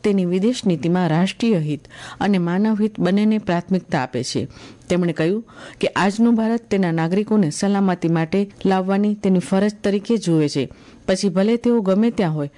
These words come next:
અથવા તેઓ ગમે તે સંકટનો સામનો કરે. પ્રધાનમંત્રીએ કહ્યું કે ભગવાન ખ્રિસ્તના ઉપદેશો પ્રેમ, સંવાદિતા અને ભાઈચારાની ઉજવણી કરે છે. આ પ્રસંગે પ્રધાનમંત્રી મોદીએ ખ્રિસ્તી સમુદાયના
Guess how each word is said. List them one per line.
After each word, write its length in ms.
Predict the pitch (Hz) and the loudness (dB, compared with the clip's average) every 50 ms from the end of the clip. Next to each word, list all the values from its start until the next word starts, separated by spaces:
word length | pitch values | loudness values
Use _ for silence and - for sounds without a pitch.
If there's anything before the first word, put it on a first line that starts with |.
| - - - - - - | -20 -20 -20 -12 -4 -4
અથવા 320 | 185 202 208 220 226 226 | -4 -2 0 0 0 0
તેઓ 280 | 214 214 220 214 214 208 | 0 0 2 2 2 2
ગમે 320 | 190 202 190 196 214 220 | 0 0 2 2 2 0
તે 160 | 214 233 226 | 0 0 -2
સંકટનો 540 | 226 - - 190 190 185 190 185 - 190 185 | -2 -2 -2 -2 0 0 -2 -2 0 -2 -2
સામનો 420 | 180 - 185 170 165 165 151 147 | 0 -2 -2 0 0 2 0 0
કરે. 320 | 139 - 143 139 131 143 - - - - | 0 -2 -2 -2 -2 -4 -6 -14 -20 -6
પ્રધાનમંત્રીએ 680 | - 208 220 220 240 240 240 240 240 240 226 240 247 240 | -2 0 2 2 2 2 2 2 2 2 2 2 0 0
કહ્યું 360 | 240 220 214 226 226 175 - - - - - - - - | 2 2 2 2 2 0 -2 -8 -20 -20 -20 -20 -8 -2
કે 80 | - 202 | -2 0
ભગવાન 420 | 185 190 190 196 208 226 240 240 | 2 0 0 2 2 2 2 2
ખ્રિસ્તના 600 | 240 - - 214 208 196 202 - 202 196 190 185 - | 0 0 0 0 0 0 0 -2 0 0 0 0 -2
ઉપદેશો 520 | - 175 175 - 190 190 185 180 - 202 185 | -4 -4 -2 0 0 0 0 0 0 -2 -2
પ્રેમ, 440 | 185 - - 185 190 196 202 202 196 196 - - - - - - - | -2 -2 -2 0 0 0 0 -2 -4 -8 -18 -20 -20 -20 -20 -18 -10
સંવાદિતા 760 | - - 202 190 202 208 214 208 190 185 170 165 151 135 - - - - - - - | -4 -2 -2 0 0 0 0 0 0 0 -2 0 -2 -6 -6 -8 -16 -20 -14 -6 -2
અને 180 | 196 214 208 | 0 2 2
ભાઈચારાની 720 | 190 165 185 185 196 196 202 226 220 214 220 220 226 226 - - | 2 2 2 2 0 0 0 0 0 2 2 2 0 0 0 0
ઉજવણી 380 | - 196 175 202 185 175 175 160 | -2 0 2 2 2 2 0 0
કરે 260 | 143 147 131 135 127 | 0 -2 -2 -2 -4
છે. 280 | 135 - 143 127 98 - - - - - - - - - - - | -4 -4 -6 -6 -6 -8 -14 -20 -20 -20 -20 -20 -20 -20 -6 -6
આ 60 | 160 | -4
પ્રસંગે 460 | 156 180 165 165 - 214 214 226 226 | -2 -2 -2 -2 0 0 2 2 0
પ્રધાનમંત્રી 680 | 226 226 190 180 170 175 170 165 165 165 165 160 165 160 | 0 0 -2 0 0 0 0 0 0 -2 -2 0 0 0
મોદીએ 480 | 156 160 160 165 175 214 208 143 - - - - - - - - - | 2 2 0 2 2 0 0 0 -2 -6 -16 -20 -20 -20 -14 -10 -4
ખ્રિસ્તી 400 | - 226 247 240 - - 285 269 | 0 0 0 0 0 0 -2 0
સમુદાયના 640 | 247 220 202 190 180 180 175 170 175 185 190 196 - | 0 0 0 0 0 0 0 0 0 0 0 -2 -2